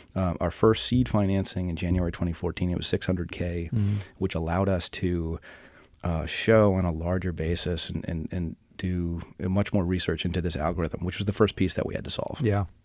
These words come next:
Speaker 1: Um, we had enough evidence such that, and, and at that point had attracted attention of the big airbag company, uh, such that we closed a second round in the middle of twenty fifteen, which included them, and that was, uh, just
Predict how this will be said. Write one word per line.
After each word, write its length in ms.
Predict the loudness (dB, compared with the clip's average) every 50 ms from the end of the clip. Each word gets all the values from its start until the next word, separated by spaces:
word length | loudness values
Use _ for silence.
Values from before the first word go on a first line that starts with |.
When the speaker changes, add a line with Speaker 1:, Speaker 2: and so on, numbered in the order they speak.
| _ _ _ _ -20 _ -6 -2
Speaker 1:
Um, 360 | 0 2 2 2 2 0 -2 -4 -8 -16 -20 -18 -20 -20 -20 -20 -10 -2
we 140 | 0 2 4
had 100 | 4 4
enough 220 | 4 2 2 2 4
evidence 420 | 4 4 6 4 4 4 2 2
such 240 | 2 0 0 0 -2
that, 320 | -2 0 0 2 0 0 -2 -8 -16 -8 -6
and, 280 | -4 -2 -2 -4 -2
and 240 | -2 -2 0 -2 -2 -2 -4
at 100 | 2 2
that 140 | 2 4 4
point 200 | 2 2 2 2
had 100 | 0 0
attracted 500 | 0 -2 2 2 2 2 2 0 -2 -2
attention 400 | 4 6 6 6 6 4 2 0
of 100 | 0 0
the 60 | 0
big 160 | -2 -2 0 4
airbag 340 | 4 4 6 4 2 0
company, 440 | -4 -6 -8 -8 -8 -6 -4 -4 -6 -6 -10 -18 -20 -20 -20 -20 -18 -6
uh, 220 | -2 -2 0 0 0
such 240 | 0 0 0 2 2
that 180 | 0 0 0
we 60 | -4 -4
closed 380 | 0 0 2 2 2 0 -2
a 60 | -2 -2
second 360 | 2 2 2 2 2 0 0
round 380 | 0 0 2 2 2 0 0 -2
in 80 | -2
the 60 | -2 -2
middle 220 | -2 0 0 -2
of 100 | -2 -2
twenty 220 | -2 0 0 0 0
fifteen, 420 | -2 -4 -4 -2 -2 -2 0 0
which 160 | 0 0 -2
included 380 | -2 2 4 6 6 6 6 4
them, 220 | 4 2 2 2
and 100 | 2 2
that 120 | 0 0 0
was, 320 | -2 -2 -2 -4 -6 -8 -12 -14 -18 -20 -20 -20 -18 -8 -6
uh, 460 | -4 -2 -2 -2 -2 -2 -2 -2 -2 -2 -4 -10 -16 -18 -4
just 220 | -2 0 0 0